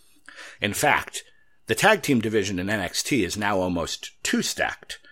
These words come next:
because I've talked about this before. N X T doesn't have that mid-level of single stars that I think it needs to be able to keep up with the other promotions. Once Owens and Balor and Joe head to W W E,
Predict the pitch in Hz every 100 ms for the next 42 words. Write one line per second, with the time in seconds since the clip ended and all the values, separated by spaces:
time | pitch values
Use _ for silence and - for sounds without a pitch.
0 | - - - 110 127 110 113 - 185 -
1 | 110 98 - 95 - 92 160 113 78 -
2 | - - - - 170 214 - - 165 139
3 | 131 117 120 120 107 98 104 110 120 123
4 | 110 101 98 101 95 - - 113 101 85
5 | - 92 73 76 - 87 90 - 104 98
6 | 85 98 85 76 - 101 85 85 80 76
7 | - - 92 - 92 - - - 95 -
8 | 90 82 78 - 92 92 - 71 - -
9 | - _ - - - - 120 123 127 139
10 | 117 107 120 120 120 98 101 92 98 107
11 | 101 92 107 87 78 104 - - - -
12 | 131 123 123 110 - 123 110 110 101 92
13 | 117 92 76